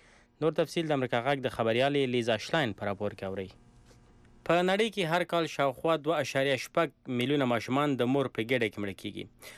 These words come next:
او دوه اعشاریه اووه میلیونه بیا د پیدا کېدو نه تقریباً اته ویشت ورځې وروسته مړه کیږي. د روغتیا د نړیوال سازمان د معلوماتو له مخې اکثره دغه پیښې د جنوبي آسیا او افریقا د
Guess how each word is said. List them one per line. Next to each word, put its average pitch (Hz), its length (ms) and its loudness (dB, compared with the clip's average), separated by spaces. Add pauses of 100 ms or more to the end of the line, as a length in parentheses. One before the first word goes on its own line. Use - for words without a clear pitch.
(280)
او 135 180 4
دوه 180 200 2
اعشاریه 160 380 0
اووه 175 180 2
میلیونه 151 280 2 (100)
بیا 139 120 4 (120)
د 135 140 2 (100)
پیدا 120 240 0
کېدو 143 260 0
نه 147 200 0
تقریباً 139 460 -2 (100)
اته 214 200 0
ویشت - 220 -2
ورځې 127 260 2
وروسته 147 300 0
مړه 104 180 -8
کیږي. - 220 -16 (800)
د 165 140 6
روغتیا 196 300 2
د 170 220 0
نړیوال 156 380 2
سازمان 143 400 0
د 135 100 2
معلوماتو 127 440 2
له 123 100 0
مخې 131 300 0
اکثره 170 340 0
دغه 113 220 0
پیښې 143 300 0 (200)
د - 20 0 (240)
جنوبي 120 380 0
آسیا 160 320 0 (160)
او - 20 2 (120)
افریقا 165 340 0
د 135 120 -4